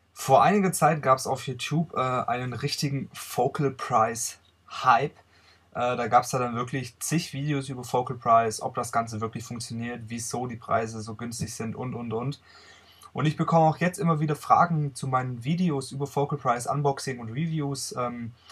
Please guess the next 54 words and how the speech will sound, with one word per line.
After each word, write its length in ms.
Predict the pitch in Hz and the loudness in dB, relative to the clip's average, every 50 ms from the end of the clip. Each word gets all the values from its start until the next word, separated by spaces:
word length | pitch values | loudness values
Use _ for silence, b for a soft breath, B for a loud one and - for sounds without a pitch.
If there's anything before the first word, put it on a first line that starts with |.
| B B B B B B B B _ _ - | B B B B B B B B _ _ 0
ob 160 | 156 175 - | 0 0 2
das 280 | - 180 170 - - - | 2 2 2 2 0 2
wirklich 300 | 139 170 175 - 180 180 | 2 2 2 0 -4 -2
funktioniert, 800 | - 180 175 - - - 151 151 151 151 147 - - - - - | 2 2 2 2 2 -2 0 0 0 0 0 -2 -6 -12 -14 -12
äh, 260 | - - 127 180 - 120 | -10 -8 -6 -6 -6 -8
wobei 220 | 233 - - - | 0 0 0 0
ich 80 | - - | 2 -2
mich 100 | 131 - | -6 -2
frag, 200 | - 123 120 - | -2 -2 -2 -2
wieso 240 | 127 113 - 160 190 | -8 -6 -2 2 2
ihr 80 | 220 190 | 4 4
das 140 | 135 127 - | 2 -2 -2
eigentlich 280 | 117 120 113 110 - | -4 -4 -4 -8 -12
fragt, 300 | - - 110 113 - - | -6 -2 0 0 0 -2
weil 260 | - 117 110 107 - - - - | -6 -6 -6 -6 -8 -10 -14 -12
ihr 100 | - - | -10 -6
seht's 280 | - 135 156 180 - | -2 0 0 0 2
ja 60 | - 156 | 2 2
in 160 | 151 135 131 | 2 4 6
den 140 | 123 160 135 | 6 6 6
<laughs> 0 | |
Videos, 400 | 135 151 156 175 139 123 123 - | 6 4 6 6 4 4 2 -2
dass 120 | 135 127 | -4 -6
es 40 | - | -6
funktioniert 460 | - 135 127 - - 127 131 135 - | -8 -8 -8 -8 -6 -6 -6 -2 0
hat. 160 | 147 139 - B B B B B B B B B | 0 0 0 B B B B B B B B B
Aber 160 | - 113 117 | -2 -2 -2
ich 60 | 120 | 4
dachte 260 | - 127 127 - - | 4 2 4 4 -2
mir, 120 | 131 127 123 | -4 -2 -2
ich 80 | - | -2
stell 200 | - - 120 135 | -2 0 0 0
euch 100 | 151 147 | 0 0
einfach 240 | - 135 135 - 127 | -2 -2 -2 -4 -6
Focal 360 | - - - 135 156 - 180 | -8 -2 0 0 2 2 -2
Price 320 | - - 147 139 135 135 - | 2 4 4 4 4 4 -2
noch 100 | 135 117 | -4 -4
mal 80 | 131 | -4
ein 80 | 127 123 | -4 -4
bisschen 240 | 123 123 - - 120 | -4 -8 -8 -8 -8
näher 220 | 120 117 113 113 | -6 -6 -6 -6
vor, 400 | - - 139 147 175 196 185 B B B B B B B B _ _ | -4 2 2 4 4 4 2 B B B B B B B B _ _
zeig 300 | - - 117 117 - 123 | -2 6 6 6 6 6
euch, 500 | 123 131 127 127 127 123 - - - - _ | 0 -4 -2 -2 -4 -4 -6 -8 -10 -12 _
was 280 | 117 117 113 139 - 170 | 6 6 6 6 6 0
es 220 | 147 - - - | -2 -2 -4 -2
auf 200 | - 120 120 - | 0 0 0 0
der 100 | - 127 | -4 -2
Homepage 320 | 123 123 120 120 120 113 | -2 -2 -2 -4 -8 -8
so 160 | - - - - | -8 -6 -2 0
alles 300 | 110 107 104 - - - | 0 0 0 -4 -6 -2
gibt 300 | 147 175 180 180 - - | 0 0 0 -2 -4 -8
und, 460 | - 135 127 127 123 123 117 - - - | -4 -4 -2 -2 -4 -6 -8 -8 -6 -4
ähm, 340 | 113 117 117 117 113 110 | -4 -2 -2 -4 -6 -8